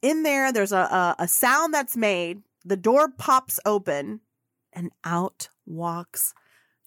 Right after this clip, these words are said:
Kim Kardashian. I'm in a room, a one hundred and fifty square foot room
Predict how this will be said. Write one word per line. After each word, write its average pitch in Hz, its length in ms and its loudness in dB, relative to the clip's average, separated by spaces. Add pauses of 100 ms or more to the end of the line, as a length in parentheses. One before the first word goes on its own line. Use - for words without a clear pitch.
Kim 180 340 0
Kardashian. 170 800 -6 (1300)
I'm 220 180 2
in 247 100 4
a 240 120 4
room, 190 680 0 (200)
a 180 100 2
one 196 420 2
hundred 240 500 0
and 185 160 -2
fifty 226 340 -2
square 202 320 0
foot - 240 -6
room 180 520 -4